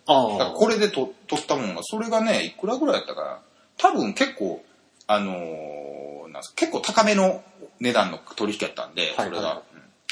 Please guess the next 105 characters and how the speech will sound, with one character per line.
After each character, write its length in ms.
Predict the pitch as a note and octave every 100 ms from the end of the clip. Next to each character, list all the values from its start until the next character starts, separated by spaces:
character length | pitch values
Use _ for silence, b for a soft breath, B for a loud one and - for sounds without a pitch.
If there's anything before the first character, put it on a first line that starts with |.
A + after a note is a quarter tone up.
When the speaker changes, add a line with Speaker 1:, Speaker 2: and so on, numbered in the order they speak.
| B B B _
Speaker 2:
だ 120 | G#3
か 80 | G#3
ら 40 | F3
そ 100 | A#3+
れ 100 | A3+
も 100 | E2
あ 40 |
っ 100 | -
て、 80 | F#2+
ま 120 | G2+
あ、 20 |
返 180 | D3+ F3
金 400 | D#3+ D#3+ D#3 D3+ _ _ _ _ _
が 60 | C#3
必 160 | -
要 60 | E3
に 60 | B2+
な 60 |
っ 40 | -
た 60 | A2+
ら 60 |
返 140 | C3 B2+
金 360 | B2 B2 A#2+ -
し 80 | -
て 60 |
あ 20 |
げ 100 | G#2+
た 80 | F#2
方 100 | G2
が 120 | F#2+ B2
え 40 |
え 20 |
か 120 | E3
な 120 | D#3 C#3
と 60 |
思 120 | F#2+
っ 20 | G2
て 60 |
た 100 | D2
ん 40 | C2+
で 40 |
す 60 | -
け 80 |
ど、 260 | D3+ - -
Speaker 1:
え 340 | E3 A#2+ F2+ E2+
え。 20 |
Speaker 2:
結 180 | - A#3+
果 140 | - D#4
も 100 | G2+
う 20 |
そ 140 | C3
れ 60 | B2+
も 140 | C#3+
買 200 | - F#3
え-、 40 | -
返 340 | A3+ A#3+ A#3
品 160 | B3 G#3
も 100 | -
で 120 | D#3+
き 60 |
へ 140 | C#3+ F#3
ん 120 | E3+
し、 380 | - C4 A2 - - -
Speaker 1:
う 60 | D3+ A2
ん。 20 |
Speaker 2:
返 180 | A#3 A#3+
品 160 | C4 G3+
も 80 |
で 80 | F#3
き 80 | A#3
へ 60 | A3+
ん 40 |
し、 80 | A3
新 320 | G#3+ A3 A3+
し 140 | -
い 40 | G#3+
も 100 | -
ん 20 |
探 200 | C3+ C3+
さ 80 | C3
な 100 | F#2+
あ 40 | F#2+
か 80 |
ん 40 | C3
く 80 | G2+
な 120 | F2+
っ 80 | -
た 80 |
や 100 | F#3
ん 20 | G#2+
け 120 | A#2
っ 20 |
て 60 | -
言 100 | E2+
わ 60 | D#2
れ 80 |
て、 300 | - G2 - -
Speaker 1:
あ 60 |
あ。 20 | C3+ A2+ G2+ F2 D#2+ - _ _ -
Speaker 2:
そ 60 | -
う 40 |
ね、 160 | F#2+ -
だ 100 | D#2+
か 80 | D2
ら 140 | D2